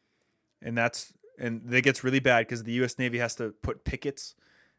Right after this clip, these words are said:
to the north and northwest of Okinawa. And the idea was, is that they would basically, like, be able to see all the kamikazes coming in and try to, like, you know,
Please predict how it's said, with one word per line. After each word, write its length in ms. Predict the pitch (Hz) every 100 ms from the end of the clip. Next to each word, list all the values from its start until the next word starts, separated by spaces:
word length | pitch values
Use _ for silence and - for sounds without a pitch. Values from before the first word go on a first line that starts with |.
| _
to 140 | - 123
the 80 | 113
north 360 | 110 113 117
and 100 | 110
northwest 600 | 107 104 - 107 104 -
of 100 | 107
Okinawa. 560 | 101 - 101 98 107 131 _ _ _
And 100 | -
the 60 | 123
idea 300 | 113 120 120
was, 120 | 113
is 120 | 113
that 160 | 107 104
they 120 | 110
would 120 | 113
basically, 480 | 113 110 - 120 120
like, 180 | 107 101
be 160 | 113 110
able 160 | 107
to 100 | 101
see 540 | 104 - 135 123 120 - _ _ _
all 160 | - 113
the 80 | 117
kamikazes 600 | 123 120 117 117 117 110
coming 240 | 117 107
in 180 | 113 117
and 120 | 104
try 200 | - 110
to, 80 | 104
like, 320 | 101 98 - _ _ _
you 120 | 120
know, 200 | 113 101